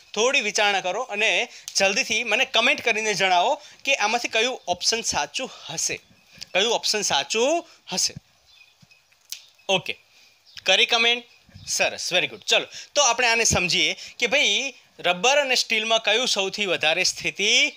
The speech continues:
સ્થાપક, અથવા તમને જો નીટમાં ક્વેશ્ચન પૂછાય તો કંઈક આવી રીતના પૂછાશે કે ભાઈ નીચેનામાંથી કયું સૌથી વધારે સ્થિતિ સ્થાપક છે, રબર, સ્ટીલ, પ્લાસ્ટિક કે ઉપરના બધા? તો તમે જુઓ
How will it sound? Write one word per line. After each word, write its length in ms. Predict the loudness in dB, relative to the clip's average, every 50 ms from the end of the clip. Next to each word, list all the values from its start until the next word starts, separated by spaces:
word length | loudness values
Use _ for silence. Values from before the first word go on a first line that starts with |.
| -8 -8
સ્થાપક, 540 | -6 -4 0 0 0 2 2 2 0 0
અથવા 260 | 0 -4 -2 -2 -2 -2
તમને 220 | -2 -2 -2 -2
જો 100 | -2 -2
નીટમાં 340 | -2 -2 -4 -4 -6 -8 -6
ક્વેશ્ચન 260 | -2 -2 -2 -2 -4
પૂછાય 280 | -6 -4 -2 -2 -2 -2
તો 80 | -2
કંઈક 200 | -2 -2 0 0
આવી 180 | 0 0 0 0
રીતના 220 | -2 -2 -2 -4
પૂછાશે 560 | -4 -4 -4 -4 -2 -2 -2 0 0 0 0
કે 360 | 0 -2 -8 -20 -16 -12 -6 -2
ભાઈ 100 | -2 0
નીચેનામાંથી 580 | 0 0 -2 0 0 0 0 -2 -2 -4 -4
કયું 240 | -2 -2 0 0 0
સૌથી 280 | -2 -4 -4 -4 -6 -6
વધારે 340 | -6 -2 0 0 0 0
સ્થિતિ 420 | -2 -4 -6 -8 -10 -10 -12 -12 -10
સ્થાપક 440 | -10 -4 -2 -2 -2 0 -2 -4 -2
છે, 240 | 0 0 0 0 -2 -6 -16 -18 -10 -6
રબર, 360 | -4 -4 -2 0 2 2 2
સ્ટીલ, 300 | 2 0 0 0 -2 -2
પ્લાસ્ટિક 500 | -2 -2 0 0 0 0 -2 -4 -4 -4 _ _ _ _ -4
કે 100 | -2 -2
ઉપરના 640 | -2 -2 -2 -2 -2 0 0 2 2 2 2 0 -2 -6 _ _ _ -20 _ _
બધા? 280 | -8 -8 -8 -8 -10 -16 -18 _ -20 -20 -20 -20 -20 -6 0
તો 340 | 4 4 4 4 2 0 -6 _ _ -12 -6 -2
તમે 200 | 0 2 2 2
જુઓ 320 | 2 0 0 -2 -4 -6